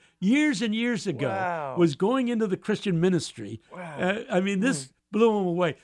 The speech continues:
Speaker 1: So he had to sing another hymn while he pulled himself together.
Speaker 2: <laughs> That's
Speaker 1: So
Speaker 2: great.
Speaker 1: when I got a call from the head of the Baptist movement saying, "We, we need somebody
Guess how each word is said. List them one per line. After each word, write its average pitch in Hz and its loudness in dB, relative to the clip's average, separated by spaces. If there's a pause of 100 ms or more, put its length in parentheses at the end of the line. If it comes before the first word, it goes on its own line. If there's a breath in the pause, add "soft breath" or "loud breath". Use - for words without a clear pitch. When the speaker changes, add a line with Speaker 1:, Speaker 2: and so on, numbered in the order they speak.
(120)
Speaker 1:
So 214 -2
he 196 6
had 220 0
to 190 -2
sing 220 -4
another 185 2
hymn 185 0
while 160 2
he 147 -2
pulled 185 -2
himself 143 -2
together. 147 0 (100)
Speaker 2:
<laughs> - -20
That's - -8
Speaker 1:
So 196 -2
Speaker 2:
great. 294 -6
Speaker 1:
when 214 -4
I 220 0
got 247 0
a 262 0
call 220 0 (160 soft breath)
from 185 -2
the 170 2
head 196 0
of 190 0
the 160 -2
Baptist 170 -2
movement 185 -4
saying, 160 -4 (340)
"We, 175 2
we 180 0
need 202 -2
somebody 196 -2